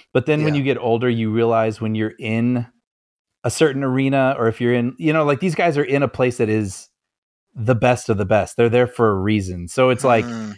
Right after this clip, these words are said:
Speaker 1: you might
Speaker 2: Good point.
Speaker 1: chastise them for certain things if they get out of line, but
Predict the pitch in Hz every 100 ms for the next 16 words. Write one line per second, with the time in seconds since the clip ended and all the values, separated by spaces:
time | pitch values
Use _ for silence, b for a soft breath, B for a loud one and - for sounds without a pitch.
0 | _ - 165 214 147 - 151 143 - 117
1 | 104 107 - 98 123 107 - 117 107 98
2 | - 98 104 98 95 90 104 123 101 92
3 | 98